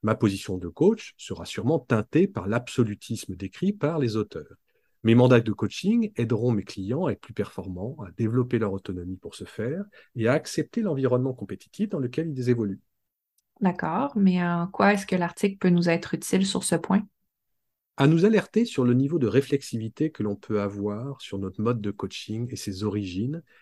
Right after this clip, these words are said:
Speaker 1: et simplement être conscient que nous exerçons dans un cadre qui n'est pas neutre et que ce cadre, nous pouvons l'accepter avec plus ou moins d'effort. Si je reprends mon exemple,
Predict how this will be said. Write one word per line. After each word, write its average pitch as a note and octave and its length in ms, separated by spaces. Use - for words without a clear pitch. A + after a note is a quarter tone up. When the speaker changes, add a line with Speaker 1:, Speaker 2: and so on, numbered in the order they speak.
Speaker 1:
et A#2 80
simplement D#3 560
être - 200
conscient C3+ 440
que - 120
nous G2+ 200
exerçons A#2+ 400
dans A2 180
un G2+ 80
cadre C3 240
qui - 140
n'est F#2+ 80
pas G2 180
neutre F#2 400
et G#2+ 100
que B2 100
ce A#2+ 200
cadre, C3 480
nous A#2 120
pouvons D3 300
l'accepter C3+ 680
avec G#2+ 240
plus C#3 240
ou C3+ 40
moins C3 200
d'effort. - 500
Si - 220
je A3+ 100
reprends F#3 360
mon D3+ 160
exemple, B2+ 640